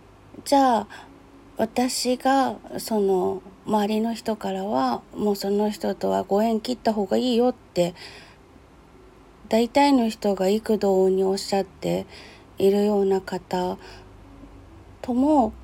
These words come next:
つながりが切れなかったとして、その場所ってどうなんだろうって見返してみると、すごく殺伐としてるんですよね。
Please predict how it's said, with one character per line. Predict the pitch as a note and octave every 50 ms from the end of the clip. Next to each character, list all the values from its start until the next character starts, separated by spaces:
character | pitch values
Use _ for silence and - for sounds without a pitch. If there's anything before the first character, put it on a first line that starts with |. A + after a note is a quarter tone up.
| - -
つ | - -
な | A#3 A#3 A3+ A3+
が | G#3+ A3+ A3
り | G#3+ A3 G#3+
が | A3+ A3+ A3
切 | A3 - A3+
れ | A3 A#3 A#3
な | A3+ G#3+ G3
か | - - F#3 F3+
っ |
た | F3+ - - F3+ F3
と | - - F3+ F#3
し | - - -
て、 | - - F#3+ F#3+ G3 G3 G3 G3+ - - - - - - - - -
そ | - - B3 B3+
の | C#4 D4
場 | D4 D#4+ E4
所 | - - D#4+
っ | D#4
て | - - D4 C4
ど | A#3 C4 C#4+ D4
う | D4
な | C#4 C4+ B3 A3
ん | G3+
だ | G3 G3+ G3
ろ | F#3+ F#3 F#3+ F#3
う |
っ | F#3 F#3 - - - - - - -
て | F#3 F3 F3 - - - - G#3+ - - - - - - - - - -
見 | G3+ G#3
返 | G3+ - A3+ A3 G#3+ G#3+ A3
し | G#3+ -
て | - G#3+ G#3
み | G#3+ A3 G#3+
る | G3+ F#3+ F#3
と、 | - - G3 F#3+ F#3+ F3+ F3+ F#3+ F#3+ - - - - - - - - - - -
す | - - - B3
ご | A#3 D4+ F4+
く | F4+ - E4+
殺 | D#4+ - - C4 C4 - A3+
伐 | A3 A3 A3 A3 - - -
と | A3 A3+
し | A3 -
て | - - G#3 G3+
る | G#3+ G#3
ん | G3+ F#3+
で | F#3+ F#3+ G3
す | G3 - F#3
よ | F3 E3+
ね。 | E3 E3+ F#3+ G#3+ A3+ A3+ A#3